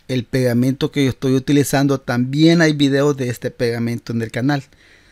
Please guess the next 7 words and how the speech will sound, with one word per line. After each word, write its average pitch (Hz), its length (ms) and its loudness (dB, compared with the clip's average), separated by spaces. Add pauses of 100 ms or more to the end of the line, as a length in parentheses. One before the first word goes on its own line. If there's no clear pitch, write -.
(140)
Se - 220 -6
le 113 160 -4
conoce 127 540 -2
como 123 340 0
Land 127 460 0
Down 131 420 0
Tap - 400 -4